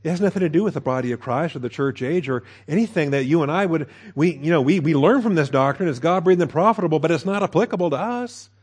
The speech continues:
except in the secondary applications we make as it pertains to pride and human effort and all these other things we talk about. But the primary application here, this is Moab, not us.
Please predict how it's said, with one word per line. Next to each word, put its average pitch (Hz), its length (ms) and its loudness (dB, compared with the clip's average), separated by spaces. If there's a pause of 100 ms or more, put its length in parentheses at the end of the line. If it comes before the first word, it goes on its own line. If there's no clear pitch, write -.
(420)
except 175 380 0
in 175 160 -2
the 117 220 -2
secondary 196 680 0
applications 185 680 -2
we 170 120 -4
make 180 460 -2
as 147 140 -6
it 160 100 -10
pertains 165 440 -8
to 190 200 -10 (300)
pride 156 420 2
and 180 100 0
human 170 280 0
effort 160 340 -2
and 143 80 -2
all 143 140 0
these 170 160 -2
other 165 160 -2
things 165 240 -6
we 147 80 -10
talk 180 240 -10
about. 143 320 -8 (480)
But 143 80 -4
the 139 100 6
primary 202 500 0
application 190 640 -4
here, 139 220 -2
this 202 180 -2
is 190 140 -2
Moab, 202 400 -2
not 180 220 -4
us. 175 480 -10